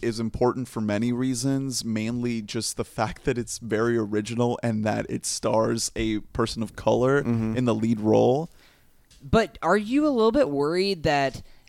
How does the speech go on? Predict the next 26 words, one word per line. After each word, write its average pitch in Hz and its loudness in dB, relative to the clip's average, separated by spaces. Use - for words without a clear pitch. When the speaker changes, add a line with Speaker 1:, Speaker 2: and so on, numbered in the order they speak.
Speaker 3:
uh, 139 4
for 147 0
Kumail's 143 0
future 180 -2
as 131 -2
far 127 -2
as 123 -4
a 117 -8
filmmaker 131 -4
and 107 -6
a 104 -8
writer 139 0
goes, 110 -4
that 104 -6
he 120 -6
had 120 -4
to - -4
rely 107 -4
so 120 -4
heavily 113 -6
on 101 -8
his 95 -12
real 95 -10
life? 110 -6
Just - -6
because 131 -2